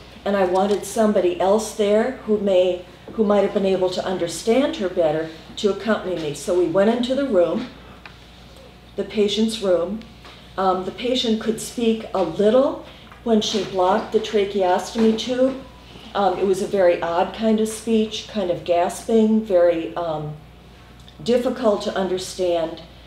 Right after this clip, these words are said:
but she could, um, I felt, answer yes and no questions. But I felt very awkward, as you can pick up, very concerned about the seriousness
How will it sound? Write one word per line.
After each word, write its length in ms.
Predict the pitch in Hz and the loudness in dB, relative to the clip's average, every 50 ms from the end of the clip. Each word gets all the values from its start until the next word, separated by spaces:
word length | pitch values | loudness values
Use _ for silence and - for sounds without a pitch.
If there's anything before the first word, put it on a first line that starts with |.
| - - - - | -20 -20 -12 -4
but 300 | - 196 185 180 - - | 0 2 2 2 2 0
she 240 | - - - 214 214 | -4 -6 -6 -6 -6
could, 640 | - - - 294 285 285 269 262 - 220 220 - 202 | -6 -4 0 2 4 6 6 4 4 0 -6 -4 -4
um, 300 | 202 190 180 175 175 - - - | -4 -2 -2 -4 -4 -6 -6 -2
I 180 | 190 214 240 262 | 0 2 2 2
felt, 440 | - - 214 180 165 170 165 - - | 2 0 0 2 2 0 0 -2 -4
answer 340 | 185 185 180 180 - 202 180 | -4 -4 -4 -4 -4 -4 -2
yes 340 | 180 175 175 165 165 - | 0 0 0 0 -2 -4
and 100 | 190 165 | -10 -8
no 140 | 175 170 156 | -6 -6 -8
questions. 760 | 156 - - - 190 190 190 - - - 151 147 - - - - - - - - - - - | -8 -6 -2 -2 -2 -2 -2 -4 -6 -6 -6 -8 -10 -14 -16 -18 -20 -20 -20 -20 -20 -10 -4
But 80 | - 226 | 0 2
I 160 | 254 302 320 | 2 2 2
felt 260 | 320 330 294 247 - | 4 4 4 4 4
very 260 | 233 226 208 196 - - | 2 2 2 2 2 2
awkward, 540 | 175 175 190 202 - - 240 240 254 254 226 | 2 2 2 0 0 -2 0 0 2 2 2
as 160 | 214 - - | 0 0 -2
you 100 | 185 175 | -4 -4
can 160 | 180 185 170 | -4 -4 -8
pick 300 | - - 208 185 180 - | -6 -4 -4 -4 -4 -2
up, 420 | 202 190 196 202 208 - - - - | -2 -2 0 -2 -2 -4 -6 -2 0
very 260 | 208 185 196 190 180 | 2 2 2 2 0
concerned 680 | 185 - - - - - - 220 220 214 214 214 202 | -2 -6 -8 -8 -8 -6 -2 2 2 4 4 2 0
about 280 | 202 - 185 170 160 - | 0 -2 -2 -4 -4 -4
the 60 | 170 | -6
seriousness 920 | - - - 214 214 214 208 214 214 - - 220 226 220 220 220 - - | -8 -4 -2 0 2 4 2 2 0 0 0 2 2 2 2 0 -6 -14